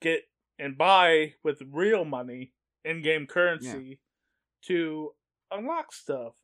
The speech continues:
Speaker 1: Um, and I'll stop,
Speaker 2: To
Speaker 1: I'll
Speaker 2: save
Speaker 1: stop
Speaker 2: time.
Speaker 1: Yeah, yeah, yeah, they're time savers, you know. You could either play the game and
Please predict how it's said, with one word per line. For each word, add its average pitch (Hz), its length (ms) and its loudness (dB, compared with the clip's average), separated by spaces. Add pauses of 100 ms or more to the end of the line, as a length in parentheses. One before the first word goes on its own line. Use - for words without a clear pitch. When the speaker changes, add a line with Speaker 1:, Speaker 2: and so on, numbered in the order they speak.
Speaker 1:
Um, 143 400 -10 (1120)
and 190 120 -6
I'll 190 140 2
stop, 254 340 0
Speaker 2:
To - 120 -10
Speaker 1:
I'll 208 60 -4
Speaker 2:
save 208 100 0
Speaker 1:
stop - 100 0
Speaker 2:
time. 107 440 4 (760)
Speaker 1:
Yeah, 220 160 2
yeah, 165 360 2
yeah, 247 160 2
they're 185 140 -2
time 302 260 -2
savers, 127 460 -8
you 160 120 -10
know. 147 180 -6 (460)
You 202 100 -14
could 185 220 0
either 160 460 6
play 175 340 0
the 147 100 0
game 160 560 0
and 139 220 -8